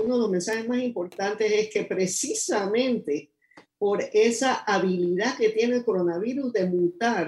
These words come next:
mutar es as-, es crear esas nuevas cepas, esa es la razón más importante para vacunarnos lo antes posible.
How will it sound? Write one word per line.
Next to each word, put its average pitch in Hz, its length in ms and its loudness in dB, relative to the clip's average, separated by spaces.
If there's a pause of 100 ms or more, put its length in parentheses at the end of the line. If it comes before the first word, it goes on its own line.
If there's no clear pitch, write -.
mutar 190 420 -2
es 208 200 0
as-, - 320 -6
es 190 180 -4
crear 208 340 0
esas 202 240 -2
nuevas 190 280 -2
cepas, - 320 -6 (600)
esa 240 260 2
es 294 40 4
la 254 140 4
razón 262 340 0
más 262 140 0
importante 233 560 0
para 196 200 0
vacunarnos 196 720 0
lo 185 180 0
antes 233 300 -2
posible. 165 840 -6